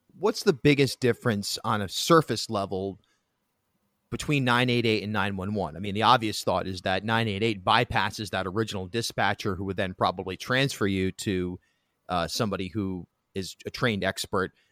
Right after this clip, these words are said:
But with nine eight eight, are you going to be, um, connecting with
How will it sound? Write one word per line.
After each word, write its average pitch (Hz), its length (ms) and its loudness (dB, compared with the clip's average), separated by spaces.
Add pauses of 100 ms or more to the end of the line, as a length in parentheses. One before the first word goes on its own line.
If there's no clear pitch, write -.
(140)
But 113 160 2
with 110 160 -4
nine 160 320 2
eight 127 200 2
eight, 107 240 -2 (880)
are 123 120 0
you 123 340 -2 (1120)
going 160 300 4
to 151 140 -4
be, 120 520 -2
um, 95 560 -2 (640)
connecting 139 600 0
with 107 260 2